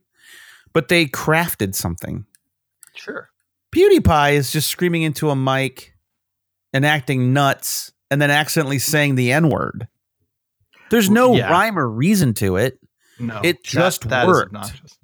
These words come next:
Speaker 2: Right.
Speaker 1: He's just obnoxious for the sake of being obnoxious. Now, another person that turned obnoxiousness into money is Miranda Sings.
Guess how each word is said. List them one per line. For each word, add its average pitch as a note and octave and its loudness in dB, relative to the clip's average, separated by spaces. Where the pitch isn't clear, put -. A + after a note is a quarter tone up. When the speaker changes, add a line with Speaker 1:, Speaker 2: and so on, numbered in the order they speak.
Speaker 2:
Right. G2+ -8
Speaker 1:
He's A3 -4
just G#3+ -2
obnoxious E3+ -2
for C#3+ -8
the C3+ -6
sake D#3 -4
of B2+ -4
being B2 -4
obnoxious. A2 -6
Now, D#3+ 0
another G3+ 2
person D3 0
that - -4
turned C3+ 0
obnoxiousness B2+ -2
into A#2 -2
money A#2+ 0
is A#2 -4
Miranda C3 -2
Sings. D3 -4